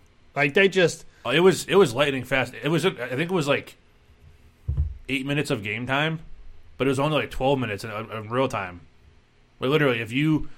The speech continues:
Speaker 2: if you went to go make a, a, a, a, an, um, a pizza in the oven, but you came back, you're like, "What the hell? This is a completely different ballgame. It was twenty-four nothing. Now it's twenty-eight twenty-four. Are you kidding me?"
Speaker 1: It, it, it's really insane.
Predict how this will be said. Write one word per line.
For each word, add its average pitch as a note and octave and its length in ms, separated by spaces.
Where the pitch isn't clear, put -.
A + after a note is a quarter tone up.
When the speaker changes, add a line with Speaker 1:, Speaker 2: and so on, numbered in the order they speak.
Speaker 2:
if - 120
you F3 100
went E3+ 180
to D3+ 60
go D3 140
make D3 240
a, B2+ 60
a, A#2 40
a, G2 680
a, G2+ 240
an, A2 160
um, F2+ 440
a - 60
pizza E3 340
in A2+ 80
the A2 140
oven, G#2 340
but C#3+ 100
you E3 80
came D#3+ 260
back, C#3 500
you're A#2+ 100
like, F#2 80
"What F#3+ 140
the F4+ 100
hell? E3+ 440
This B3 100
is D4+ 60
a C4+ 40
completely A3+ 300
different A#3+ 260
ballgame. D4 240
It D#3 100
was A3+ 120
twenty-four A#3 360
nothing. A#3+ 220
Now C#3+ 80
it's C#3+ 100
twenty-eight F3+ 380
twenty-four. F3+ 380
Are F#3+ 40
you G#2 100
kidding G#3 280
me?" B3+ 220
Speaker 1:
It, D#3+ 200
it, E3+ 220
it's D#3+ 320
really A3 440
insane. D#3+ 640